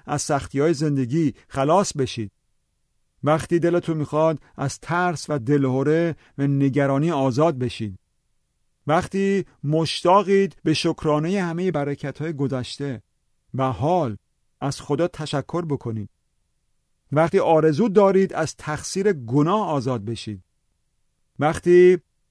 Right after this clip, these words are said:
نجات دیگران آرزوی شماست، وقتی مشتاق بهبود و رشد روحانی ایمانداران هستید، همه اینها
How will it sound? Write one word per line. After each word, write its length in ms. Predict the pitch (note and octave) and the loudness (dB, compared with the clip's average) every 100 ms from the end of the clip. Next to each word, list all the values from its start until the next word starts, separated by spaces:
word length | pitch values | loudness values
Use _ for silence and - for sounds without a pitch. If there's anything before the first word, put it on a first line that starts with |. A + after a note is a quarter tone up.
| _ | _
نجات 520 | C#3 D3+ A#2 F3+ G#3 | -2 -2 2 2 4
دیگران 600 | G3+ F3 F#3 D#3+ D#3+ G3 | 2 0 2 4 4 2
آرزوی 580 | G#3+ D3+ D#3 D3+ B2+ C#3+ | 0 0 0 0 0 -2
شماست، 800 | - C#3 C3+ C#3 D#3 D#3 - _ _ _ _ _ _ _ _ _ _ | -2 -4 -2 -2 -4 -8 -12 _ _ _ _ _ _ _ _ _ _
وقتی 440 | D3+ D#3+ - F#3+ F#3+ | 0 2 2 0 0
مشتاق 760 | E3 D#3 - E3 F#3+ F#3+ F#3+ | 0 -2 -2 4 4 4 0
بهبود 680 | C#3 D#3+ C3 B2 F3 F#3 C#3+ | 2 2 2 0 2 2 2
و 120 | E3 C#3 | -2 0
رشد 360 | D#3+ G3+ - | 0 0 -2
روحانی 360 | F3 E3+ D3 D3 | -2 -2 -2 -4
ایمانداران 600 | E3 D3+ C3 B2 A#2+ C3 | -6 -4 -2 -4 -4 -6
هستید، 560 | A#2+ A#2 - D#3+ D#3+ - _ _ _ _ _ - | -6 -8 -6 -4 -6 -6 _ _ _ _ _ -2
همه 260 | F3 G3 | 2 4
اینها 560 | A#3 A3+ F3+ C#3 B2+ | 2 2 2 2 0